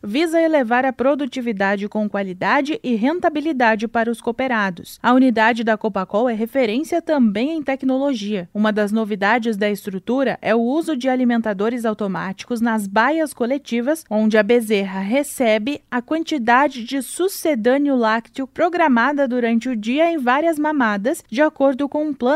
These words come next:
alimentar estipulado. Atualmente, a U P B N possui mais de seiscentas e cinquenta bezerras e novilhas e setecentas e trinta vacas, que chegam a produzir em torno de trinta e nove litros em média por animal ao dia, distribuídas entre os produtores que fazem parte da integração leiteira.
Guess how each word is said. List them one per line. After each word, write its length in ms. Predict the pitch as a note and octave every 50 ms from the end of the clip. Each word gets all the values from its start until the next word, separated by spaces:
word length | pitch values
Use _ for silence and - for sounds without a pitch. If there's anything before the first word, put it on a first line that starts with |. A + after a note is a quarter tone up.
| D#4+ E4
alimentar 600 | D#4 D4+ D4+ D4 D4 D#4 D#4 D4 B3+ B3 A3 A3+
estipulado. 800 | A#3+ A3+ - - A#3 - - D4 D4+ C4 A3+ G3 E3+ E3+ - -
Atualmente, 600 | - G#3+ A3 C4+ C#4 D4+ C4+ C4+ D#4+ F#4 F#4+ - F4+
a 40 |
U 60 | D#4+ C4+
P 140 | - C4
B 80 | A#3 C4
N 260 | C4+ C4 C4+ D#4 F#4 F4
possui 460 | - D4+ C4 A3+ - - C4 C#4+ D4
mais 400 | C4+ B3 A3+ A3+ C4+ D#4+ E4 C#4
de 140 | A3+ A#3 A#3+
seiscentas 720 | A#3 - C#4 C#4 C4+ A#3 - - B3+ C#4+ F4 E4+ E4 B3+
e 80 | C#4 D4+
cinquenta 500 | - D4 C#4 B3+ - B3 C#4 D#4+ E4 E4+
bezerras 680 | D4 C#4+ C#4 C4 A3+ G3+ A#3 B3+ C#4 C#4+ D#4+ E4 D#4 C4+
e 80 | C4+
novilhas 640 | C4 C#4 C#4 B3 G#3 G#3 G#3 G#3 A3+ C#4+ D#4+ - -
e 80 | - G#3
setecentas 720 | G3+ - A3+ A3+ - B3 A3 - C4 C#4+ E4+ - F4 D4+
e 80 | D4 C#4+
trinta 460 | A#3 - A#3+ C4 E4+ F#4+ - F#4+ E4+
vacas, 680 | C#4 G#3+ G3+ F#3+ F#3+ G3 - - D4 E4+ - - -
que 100 | - -
chegam 440 | A#3+ - - C4+ C#4 C4 D4 D4 C#4+
a 40 | C#4
produzir 520 | B3 C4+ C4+ B3+ A#3+ C#4 A#3+ A#3+ C#4 C#4+
em 120 | D4+ D4 C#4
torno 460 | A#3 - B3 C4 C#4+ D4+ C#4+ C4 C4
de 160 | A3+ A#3 B3+
trinta 420 | A#3+ - - C4+ D4 F4+ - F4+ E4
e 60 | D4
nove 320 | B3+ C4 C4 B3+ A3+ A#3+
litros 460 | A3 A3+ B3 B3+ - B3+ C4+ B3+ A#3
em 120 | C4+ C#4 C#4+
média 380 | C4 B3 A3+ A#3 A#3 A3+ A#3
por 180 | G#3+ - C4 C#4
animal 440 | C#4+ C#4+ C4+ B3+ A3+ A3 A3 A3+ A#3+
ao 180 | B3 C4 C4
dia, 420 | B3 G#3 - G#3+ B3+ C4 A#3+ F3+ - -
distribuídas 840 | F#3+ F#3 - - B3 C4+ B3+ E4 D#4+ C#4+ C#4+ D#4 F4 F#4+ F4+ C4
entre 240 | C4 A#3+ A#3+ A#3 C4+
os 80 | C#4+
produtores 640 | - - C#4 C#4+ C#4+ D4 E4 - C#4 A#3+ A#3+ A#3+ A#3
que 140 | - - B3
fazem 360 | - - A3 G#3+ A3 C4 D#4
parte 460 | - - - A3+ G#3+ G#3 G3+ - -
da 100 | A3 A3+
integração 680 | A#3 A#3+ A#3 - A#3 A3+ A#3 C4 C#4+ C4+ - A3 F#3+ F#3+
leiteira. 600 | G3 A3 B3+ - - G3+ D#3 D3 C#3 - - -